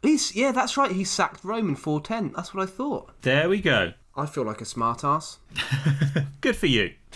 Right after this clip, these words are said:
Speaker 2: That is excellent history knowledge. Well done.
Speaker 1: Thank you very much.
Speaker 2: So he was tasked with moving to London. What Pujol actually did was move to Lisbon in Portugal, away from the prying eyes of all the Nazi agents in Spain, and then sit on his arse, writing up an incredible adventure.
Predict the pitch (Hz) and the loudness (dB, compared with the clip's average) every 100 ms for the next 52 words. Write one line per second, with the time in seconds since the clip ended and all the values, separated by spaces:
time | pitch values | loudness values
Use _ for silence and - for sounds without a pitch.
0 | - - - - 180 175 165 175 165 175 | -20 -20 -20 -2 2 4 4 0 -4 -6
1 | - 123 80 78 - 131 165 - - - | -2 -2 0 -2 0 2 2 0 -6 -20
2 | - - 220 131 113 107 127 - - 139 | -14 -6 -4 -4 -4 -4 -6 -10 -8 2
3 | 190 190 175 208 226 254 - 170 160 139 | 4 4 4 2 4 2 2 2 4 4
4 | 127 107 87 80 - - - - - - | 4 2 0 -8 -12 -20 -18 -18 -10 0
5 | 214 202 185 180 226 226 165 117 107 117 | 0 2 2 4 2 2 0 2 2 4
6 | 117 113 113 - 107 92 110 220 - 110 | 2 4 2 2 -2 0 2 0 0 0
7 | 95 139 233 143 120 104 143 - - 123 | 0 2 0 2 0 0 0 -4 -2 2
8 | 120 120 110 - 135 120 104 104 98 110 | 2 2 -2 2 4 4 4 2 2 2
9 | 110 104 107 101 - 98 98 95 - 92 | 4 4 2 0 0 0 0 -2 -4 -4
10 | - 220 120 123 - - - 320 233 233 | 0 2 2 0 -6 -14 -2 2 4 4
11 | 208 - - 247 - 175 151 120 85 78 | 4 4 4 4 4 4 4 4 2 0
12 | - - 147 135 135 135 143 151 139 175 | 0 2 4 4 4 2 0 -2 2 2
13 | 139 120 120 107 104 - 82 | 2 2 2 0 0 0 -2